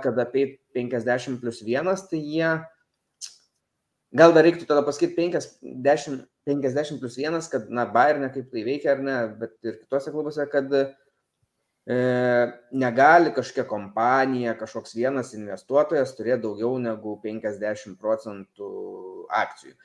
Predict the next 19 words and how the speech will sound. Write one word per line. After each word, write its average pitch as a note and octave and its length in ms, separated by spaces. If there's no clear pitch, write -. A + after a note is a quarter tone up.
Penkiasdešimt B2 680
plius - 200
vienas D#3 320
reiškia C#3+ 320
penkiasdešimt A2+ 680
bent G2 300
vieną A2+ 320
procentą C3+ 480
turi A#2 240
turėt, A2 360
na, A2 180
klubo C3 480
nariai, C3 400
o F#2+ 100
klubo C3 320
narys C3 400
galiu B2 180
būt B2+ 380
aš. A#2 240